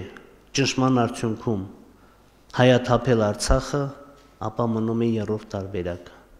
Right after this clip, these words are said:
իրականացնել ցեղասպանություն։ Մենք պետք է բարձրաձայնենք, բարձրաձայնենք ոչ միայն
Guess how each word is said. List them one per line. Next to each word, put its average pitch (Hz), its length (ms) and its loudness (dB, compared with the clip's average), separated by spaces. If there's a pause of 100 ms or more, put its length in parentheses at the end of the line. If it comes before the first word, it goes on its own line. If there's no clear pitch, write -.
(120)
իրականացնել 104 880 -6 (120)
ցեղասպանություն։ - 1000 -8 (1900)
Մենք 120 180 4
պետք 120 240 0
է 123 80 6
բարձրաձայնենք, 107 1040 0 (1120)
բարձրաձայնենք 113 840 0
ոչ 117 240 0
միայն 98 400 -2